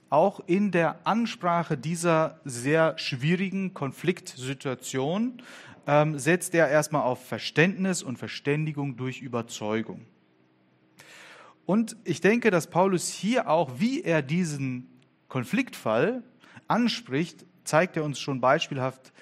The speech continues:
wie wir richtig streiten können. Es geht eben nicht darum, einfach nur Recht zu haben oder sogar auf unser Recht zu pochen und das mit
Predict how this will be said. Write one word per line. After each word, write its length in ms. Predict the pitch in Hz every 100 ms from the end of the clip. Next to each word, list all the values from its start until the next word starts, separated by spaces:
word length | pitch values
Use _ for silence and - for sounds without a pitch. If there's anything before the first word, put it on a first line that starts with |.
| -
wie 240 | - 135 151
wir 240 | 151 135
richtig 360 | 120 - 120 -
streiten 480 | - 107 107 113
können. 300 | 110 95 - - _ - -
Es 80 | -
geht 200 | - 156
eben 280 | 165 143 143
nicht 240 | 180 214
darum, 460 | 180 139 135 123 117
einfach 280 | - 120 120
nur 260 | 110 110 104
Recht 280 | 139 208 -
zu 200 | - 104
haben 480 | 107 107 131 214 220 - -
oder 200 | 135 135
sogar 280 | 131 135
auf 80 | 127
unser 260 | 135 123 120
Recht 180 | 143 -
zu 120 | 123
pochen 480 | - - 196 147 120
und 160 | 110
das 140 | 120 -
mit 180 | 120